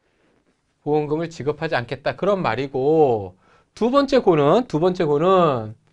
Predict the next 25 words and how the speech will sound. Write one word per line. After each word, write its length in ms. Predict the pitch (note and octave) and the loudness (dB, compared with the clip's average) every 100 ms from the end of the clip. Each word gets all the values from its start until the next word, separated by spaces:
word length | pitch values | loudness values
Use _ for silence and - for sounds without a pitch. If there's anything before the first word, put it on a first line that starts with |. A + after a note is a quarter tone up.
| _ _ _ _ _ _ _ | _ _ _ _ _ _ _
보험금 880 | F#3+ F#3+ B3+ C4 C4 A#3+ C4+ C4 B3+ | 4 6 6 4 0 -4 -4 -4 -8
받을 580 | - D#3+ F3 A#3 B3 - | -4 -4 2 0 0 -2
자의 560 | A3+ G#3 G#3 B3+ C4 | 0 2 2 0 -2
고의. 640 | B3 - C#3+ B2 G#2+ F#2 - _ _ _ _ | -4 -2 -2 -2 -4 -8 -18 _ _ _ _
보험금 840 | F#3+ A3+ A#3+ A#3+ A#3 B3 B3 A#3+ | 6 8 8 4 -4 -4 -6 -10
받을 480 | F3 D3+ F3 E3 - | -8 -6 -4 -6 -4
자, 260 | C#3+ C#3 | -4 -4
뭡니까? 580 | A#2+ D3 E3+ E3 G#3 G#3+ | -4 -6 -6 -6 -6 -6
보험 400 | - E3+ F#3 F3+ | 0 4 4 2
수익자라고 1400 | F3+ C4 C#4 - - E3+ D#3 D3 C#3+ - _ C#3 C#3 D#3+ | -4 -4 -6 -4 2 4 6 2 -2 -6 _ -4 -2 -2
하죠. 200 | G3+ G3 | -2 -2
우리가 160 | D3+ C3+ | -2 -4
보통 500 | A#2+ C3 C#3 A#3 C4+ _ _ _ _ _ | -4 0 2 2 0 _ _ _ _ _
보험 400 | F3 F#3+ A3+ A3+ | 2 4 4 2
수익자의 800 | - C4 C4 - - A3 G3+ G3 | -6 -6 -6 -8 -4 0 0 -2
고의로 480 | F#3+ D#3 D#3+ E3+ E3+ | -2 -4 -2 -2 -2
생긴 340 | F3 D#3+ D#3+ | -4 -6 -6
때에는 500 | D3+ C#3 D3 G3 C4+ - _ _ _ - | -4 -2 -2 -2 -4 -6 _ _ _ -6
그 300 | A#3 C#4 C4+ | 0 2 4
사람, 300 | A3+ F3 C3+ | 4 2 0
그 360 | - B3+ B3+ | -2 0 0
고의를 420 | - F#3 G3 F#3+ | 0 2 2 2
일으킨 360 | G3+ D#3+ D#3+ F3+ | 0 -2 -2 -4
보험 260 | D#3 D3+ D#3+ | 0 0 -2
수익자, 600 | G3+ F#3 - C3 F3+ | -8 -8 -2 0 0